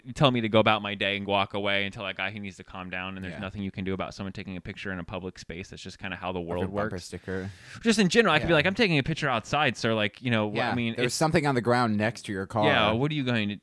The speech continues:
Speaker 1: you know?
Speaker 2: Right.
Speaker 1: But then I also know that there could be a police officer looking to make a name, or there could be a, you know what I mean? Like, you just don't know anymore.
Speaker 2: Mm-hmm.
Speaker 1: You don't know anymore. So I wa-, I, I, I walked away.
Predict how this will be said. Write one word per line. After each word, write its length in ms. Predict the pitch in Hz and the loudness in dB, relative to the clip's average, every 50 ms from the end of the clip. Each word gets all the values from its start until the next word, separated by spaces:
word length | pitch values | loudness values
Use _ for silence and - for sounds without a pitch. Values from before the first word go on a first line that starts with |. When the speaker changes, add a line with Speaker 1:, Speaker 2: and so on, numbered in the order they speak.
| - | -4
Speaker 1:
you 120 | 139 123 113 | 0 0 0
know? 140 | 98 90 92 | 0 0 -2
Speaker 2:
Right. 160 | 87 87 90 - _ _ _ _ _ _ - _ _ _ _ _ _ _ _ _ _ _ _ _ _ - _ - - | -4 -4 -8 -10 _ _ _ _ _ _ -20 _ _ _ _ _ _ _ _ _ _ _ _ _ _ -20 _ -14 -12
Speaker 1:
But 140 | 151 151 143 | -8 -4 0
then 120 | 175 160 | 2 4
I 80 | 156 151 | 6 6
also 300 | 160 185 196 - - 160 | 8 6 6 6 2 2
know 140 | 147 139 | 2 2
that 160 | 131 131 127 - | 2 2 2 2
there 100 | 135 123 | 0 0
could 180 | - 151 135 | 2 0 0
be 260 | 123 131 123 123 120 113 | 2 0 2 2 2 4
a 640 | 110 110 110 110 107 107 107 104 104 101 98 95 - _ _ _ _ _ _ _ _ _ _ _ _ _ _ _ _ _ _ | 4 2 2 0 0 0 0 -2 -2 -2 -4 -4 -8 _ _ _ _ _ _ _ _ _ _ _ _ _ _ _ _ _ _
police 220 | - - 151 135 147 | -2 0 2 4 6
officer 300 | 135 123 117 - 139 127 | 6 6 6 4 2 2
looking 240 | 123 120 - 123 113 | 2 2 0 -2 -2
to 80 | - 120 | 0 0
make 160 | 110 107 104 | 0 0 0
a 40 | 117 | 2
name, 360 | 139 156 156 151 147 147 139 | 2 2 2 2 2 4 4
or 40 | 127 | 4
there 60 | 120 | 2
could 140 | - 131 117 | 2 0 0
be 140 | 113 110 | 0 0
a, 80 | 107 107 | -2 0
you 120 | 135 180 | 2 4
know 60 | 185 190 | 6 6
what 100 | 196 190 | 6 6
I 60 | 180 | 6
mean? 120 | 180 180 | 6 6
Like, 160 | 170 147 - | 6 6 6
you 100 | 151 147 | 4 4
just 340 | 135 - 160 170 165 - - | 6 6 6 6 6 6 4
don't 240 | - 156 147 135 123 | 4 4 4 4 6
know 240 | 135 143 165 202 226 | 8 8 10 10 8
anymore. 580 | 185 123 107 101 95 90 87 87 95 113 123 127 | 6 4 2 0 0 -2 -2 -4 -4 -4 -6 -6
Speaker 2:
Mm-hmm. 120 | 92 95 113 | -6 0 2
Speaker 1:
You 140 | 123 131 | 4 4
don't 360 | 127 131 165 165 165 160 - 127 | 8 8 8 8 6 4 2 2
know 240 | 123 123 135 131 | 2 2 2 2
anymore. 480 | 113 98 95 90 87 82 76 76 85 - _ _ _ _ _ - _ _ _ _ _ - | -2 -6 -8 -10 -12 -12 -12 -12 -14 -14 _ _ _ _ _ -20 _ _ _ _ _ -8
So 140 | - 160 | -4 -2
I 80 | 143 143 | 0 2
wa-, 180 | 143 139 135 - | 2 2 2 2
I, 160 | 123 135 135 - - | 2 0 0 2 4
I, 160 | 123 135 131 - | 4 4 4 6
I 120 | 120 131 | 6 8
walked 320 | 123 127 127 123 117 - 127 | 10 10 10 8 6 4 0
away. 440 | 117 113 110 101 92 95 104 101 | 0 2 2 2 0 -2 -6 -10